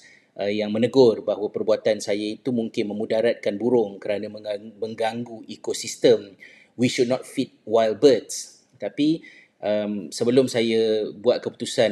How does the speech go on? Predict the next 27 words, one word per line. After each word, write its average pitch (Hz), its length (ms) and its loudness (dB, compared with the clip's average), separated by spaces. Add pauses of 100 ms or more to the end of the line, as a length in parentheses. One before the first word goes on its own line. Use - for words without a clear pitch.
untuk 104 480 -4
menyediakan 110 560 -4
makanan 110 400 -10
burung 107 320 -8
dekat 101 240 -8
back-, - 400 -8
dekat 98 240 -4
backyard 104 320 -2
rumah 107 320 -6
ni, 95 240 -14 (480)
saya 110 240 2
dah 113 80 2
baca 120 240 0
sikit-sikit - 560 -6
lah 113 160 -2 (240)
tentang 104 720 -8
hal 107 160 -4
ini 113 400 -2
dan 107 400 -4 (320)
ianya 123 320 2
merupakan 123 480 0
satu 113 240 -2
amalan 113 400 -2
yang 110 160 -6
digalakkan. 104 800 -4 (240)
Jadi, 131 480 0 (320)
di - 160 4